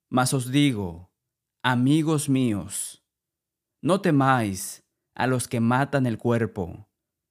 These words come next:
y después nada más pueden hacer, pero os enseñaré a quién debéis temer.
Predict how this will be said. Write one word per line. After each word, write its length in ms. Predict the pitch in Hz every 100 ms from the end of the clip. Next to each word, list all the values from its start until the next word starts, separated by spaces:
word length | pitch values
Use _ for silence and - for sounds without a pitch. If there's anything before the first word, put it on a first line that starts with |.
| _
y 80 | 110
después 480 | 113 - 135 131 131
nada 260 | 131 143
más 300 | 123 127 139
pueden 320 | - 127 120 117
hacer, 640 | 104 123 117 92 - _ _ _ _ _ _ _ _ _ -
pero 260 | 135 131
os 240 | 123 139 143
enseñaré 880 | 123 135 127 123 135 123 98 - _ _ _ _ _ _
a 180 | 127 123
quién 280 | - 156 160
debéis 420 | 139 131 127 -
temer. 640 | 120 117 104 95 - _